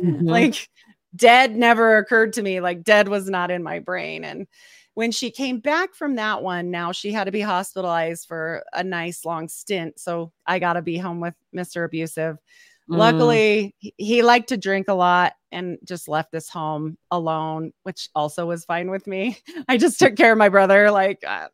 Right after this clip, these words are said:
Speaker 2: I was like, "Yes, please go out. Don't feel bad. You can go out." Like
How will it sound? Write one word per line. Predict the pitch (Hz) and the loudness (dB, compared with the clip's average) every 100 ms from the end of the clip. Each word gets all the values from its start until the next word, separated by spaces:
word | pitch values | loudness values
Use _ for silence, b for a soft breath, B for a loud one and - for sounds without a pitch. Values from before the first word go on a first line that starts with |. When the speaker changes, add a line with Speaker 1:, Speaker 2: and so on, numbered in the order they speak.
| - | -6
Speaker 2:
I | 190 202 | -4 -4
was | 196 | -8
like, | 135 | -8
"Yes, | 220 247 190 | -2 -2 -2
please | _ 208 196 - | _ -12 -10 -10
go | 110 | -8
out. | 104 - _ | -8 -10 _
Don't | 302 381 392 | 2 2 2
feel | 392 392 | -4 0
bad. | 370 254 262 _ | 2 2 0 _
You | 208 208 | -8 -6
can | 214 | -4
go | 202 202 | 0 0
out." | 120 139 - | 0 -4 -4
Like | 269 285 | 4 6